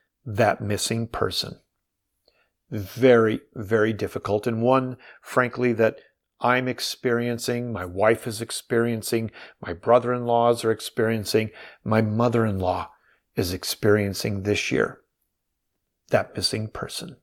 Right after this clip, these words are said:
You see, earlier this year, my father-in-law, Andreas Tobler, died at the age of ninety-one. And we haven't had a Christmas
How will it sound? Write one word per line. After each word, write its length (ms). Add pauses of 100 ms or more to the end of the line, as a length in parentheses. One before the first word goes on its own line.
(1120)
You 100
see, 220
earlier 420
this 260
year, 200
my 160
father-in-law, 920 (480)
Andreas 680
Tobler, 520 (920)
died 420
at 100
the 120
age 200
of 80
ninety-one. 680 (1200)
And 100
we 160
haven't 220
had 200
a 60
Christmas 680